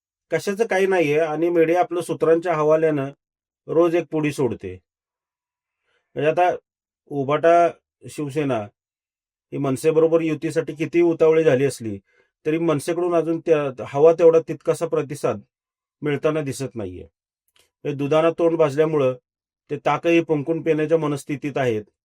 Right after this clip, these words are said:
हे स्पष्टपणे जाणवते. आता समोर महायुतीचे तगडे आव्हान आहे. महायुतीमध्ये जे तीन पक्ष आहेत, हे तिन्ही ताकदवान पक्ष आहेत. म्हणजे स्वतः भाजपाची ताकद तर आहेच, म्हणजे गेल्या महापालिका निवडणुकीमध्ये सुद्धा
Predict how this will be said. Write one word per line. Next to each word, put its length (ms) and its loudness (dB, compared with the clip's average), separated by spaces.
हे 60 -8
स्पष्टपणे 600 0
जाणवते. 580 -4
आता 460 2
समोर 400 2
महायुतीचे 720 0
तगडे 220 4
आव्हान 320 2
आहे. 160 -10
महायुतीमध्ये 760 -2
जे 200 -2
तीन 160 -4
पक्ष 260 -6
आहेत, 180 0
हे 140 -8
तिन्ही 320 0
ताकदवान 460 -4
पक्ष 240 -10
आहेत. 120 -8
म्हणजे 160 -6
स्वतः 280 -4
भाजपाची 560 -6
ताकद 320 -4
तर 80 0
आहेच, 300 0
म्हणजे 120 -10
गेल्या 300 -2
महापालिका 500 -2
निवडणुकीमध्ये 760 -2
सुद्धा 340 0